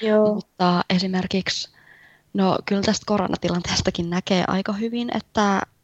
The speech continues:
Speaker 2: on kaksi erilaista kulttuuria
Speaker 1: Niin.
Speaker 2: kyseessä. Ja ruotsalaiset on siis,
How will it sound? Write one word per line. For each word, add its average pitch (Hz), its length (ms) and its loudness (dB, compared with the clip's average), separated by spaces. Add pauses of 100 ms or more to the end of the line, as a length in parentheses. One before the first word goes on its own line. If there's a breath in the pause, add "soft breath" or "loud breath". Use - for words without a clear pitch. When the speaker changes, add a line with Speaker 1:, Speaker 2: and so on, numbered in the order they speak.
(220)
Speaker 2:
on 190 280 -2
kaksi - 320 -6
erilaista 185 400 -6
kulttuuria 190 720 -2
Speaker 1:
Niin. 196 440 2 (360)
Speaker 2:
kyseessä. 196 560 2 (540 loud breath)
Ja 190 120 4
ruotsalaiset 196 600 0
on 190 260 0
siis, - 380 -2